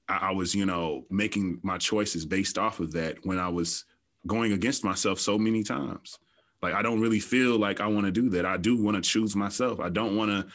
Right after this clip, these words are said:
take on this energy. I don't wanna be so empathetic in this moment because I feel like I shouldn't, <laughs> I shouldn't be pressured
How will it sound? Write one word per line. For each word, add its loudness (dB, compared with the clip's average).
take 0
on 2
this 0
energy. 0
I 0
don't 0
wanna 0
be 0
so 0
empathetic 0
in 4
this 0
moment 2
because 0
I 2
feel -2
like 0
I -2
shouldn't, 0
<laughs> -8
I 0
shouldn't 2
be 4
pressured 0